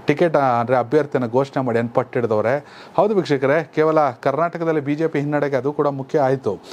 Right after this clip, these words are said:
ಗುಜರಾತ್ನಲ್ಲಿ ನಾವು, ಆ, ಎಲ್ಲ ಗುಜರಾತ್ ಫಾರ್ಮುಲಾ ಮಾಡ್ಬಿಡ್ತೀವಿ, ಮಾಡ್ಬಿಡ್ತೀವಿ. ಗುಜರಾತಲ್ಲಿ ಮೋದಿಗೂ ಗೊತ್ತು, ಅಮಿತ್ ಶಾಗೂ ಗೊತ್ತು ಏನ್ ಮಾಡ್ಬೇಕಂತ. ಆದ್ರೆ ಕರ್ನಾಟಕದಲ್ಲಿ ಯಡಿಯೂರಪ್ಪ ಅವ್ರಿಗೆ ಮಾತ್ರ ಗೊತ್ತಿರೋದು, ಬಾಕಿಯವ್ರಿಗೆ ಗೊತ್ತಿಲ್ಲ ಬಿ ಜೆ ಪಿಲಿ.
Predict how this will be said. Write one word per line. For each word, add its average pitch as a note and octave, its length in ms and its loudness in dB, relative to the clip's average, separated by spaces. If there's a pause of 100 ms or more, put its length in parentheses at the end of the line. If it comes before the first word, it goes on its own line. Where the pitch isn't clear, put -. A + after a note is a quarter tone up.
(280)
ಗುಜರಾತ್ನಲ್ಲಿ F3 680 2
ನಾವು, E3 500 2 (160)
ಆ, C3 240 4
ಎಲ್ಲ C#3 420 2
ಗುಜರಾತ್ C3 460 0
ಫಾರ್ಮುಲಾ D3 400 -2
ಮಾಡ್ಬಿಡ್ತೀವಿ, C3+ 580 -2
ಮಾಡ್ಬಿಡ್ತೀವಿ. C3+ 520 -2
ಗುಜರಾತಲ್ಲಿ G3 560 2
ಮೋದಿಗೂ E3+ 480 2
ಗೊತ್ತು, D#3+ 360 0
ಅಮಿತ್ D#3 240 0
ಶಾಗೂ D3+ 260 -2
ಗೊತ್ತು D3 280 0
ಏನ್ D3 200 2
ಮಾಡ್ಬೇಕಂತ. B2+ 500 -2 (540)
ಆದ್ರೆ D3+ 180 2
ಕರ್ನಾಟಕದಲ್ಲಿ F3 600 2
ಯಡಿಯೂರಪ್ಪ D#3+ 360 2
ಅವ್ರಿಗೆ D3+ 180 0
ಮಾತ್ರ B2+ 280 0
ಗೊತ್ತಿರೋದು, B2+ 420 -2
ಬಾಕಿಯವ್ರಿಗೆ A#2 400 -2
ಗೊತ್ತಿಲ್ಲ A#2 320 0
ಬಿ G#2+ 160 -2
ಜೆ G#2+ 140 -2
ಪಿಲಿ. F#2+ 240 -6